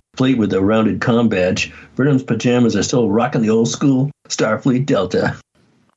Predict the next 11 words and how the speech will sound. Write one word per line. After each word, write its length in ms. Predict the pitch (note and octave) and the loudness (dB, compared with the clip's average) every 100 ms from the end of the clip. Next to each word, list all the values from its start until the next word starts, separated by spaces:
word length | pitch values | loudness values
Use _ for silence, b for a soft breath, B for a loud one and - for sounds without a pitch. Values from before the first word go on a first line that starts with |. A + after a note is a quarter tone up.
| _ _ _ | _ _ _
And 320 | B2+ A#2 G#2 G2 | 0 0 0 -4
David 400 | - E3+ F3 C#3+ | -4 0 2 2
Cronenberg's 640 | C3+ D3+ C3 B2 A2+ - C3+ | 2 2 2 2 0 -2 -2
enigmatic 460 | G3+ D#3+ D3 D3 | 0 2 2 0
Starfleet 560 | - B2+ B2+ C3 A#2 A2 | -2 0 0 2 0 0
character, 460 | A#2 G#2+ G#2 F2 - | -2 0 0 -2 -2
Kovich, 540 | D#3 C#3+ A2 F2 - _ - | 0 0 0 -4 -8 _ -4
returns 440 | G#2 - C#4+ C#4 | -2 0 2 2
in 100 | C3 | 2
this 200 | G#2 G2+ | 2 0
episode, 540 | G2+ G2 - G#2 G#2 | -2 -2 -2 0 0